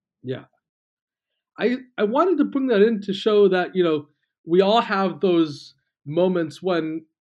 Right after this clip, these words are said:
you know, like Al Pacino said in every, in Any Given Sunday, "It's a game of inches. It's a game of inches."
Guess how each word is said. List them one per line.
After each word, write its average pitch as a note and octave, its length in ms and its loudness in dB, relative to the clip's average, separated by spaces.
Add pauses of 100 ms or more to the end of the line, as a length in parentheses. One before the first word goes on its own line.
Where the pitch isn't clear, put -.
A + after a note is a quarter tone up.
you F#3 140 0
know, F3+ 40 0
like G3 240 0
Al F#3+ 160 0
Pacino F#3 360 -2
said F3+ 180 -4
in E3 120 -4
every, D#3+ 500 -2
in E3 80 -6
Any E3+ 160 -2
Given D3+ 260 -4
Sunday, D3 440 -4 (340)
"It's E3+ 180 -4
a G3 60 0
game G#3+ 240 4
of F3+ 120 2
inches. C#3+ 720 -4 (240)
It's G3 220 2
a G3+ 60 0
game G3+ 340 2
of D3+ 160 0
inches." D#3 560 -2